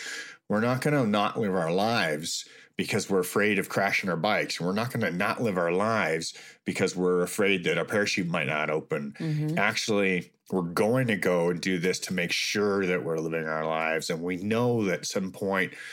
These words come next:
Speaker 1: the parachute's not gonna open or the bike's gonna crash or that we're just gonna die. And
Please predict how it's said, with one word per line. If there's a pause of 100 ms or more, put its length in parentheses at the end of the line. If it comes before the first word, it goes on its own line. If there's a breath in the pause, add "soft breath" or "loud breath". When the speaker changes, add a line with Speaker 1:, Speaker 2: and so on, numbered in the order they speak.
(220 loud breath)
Speaker 1:
the
parachute's
not
gonna
open
or
the
bike's
gonna
crash
or
that
we're
just
gonna
die. (520 loud breath)
And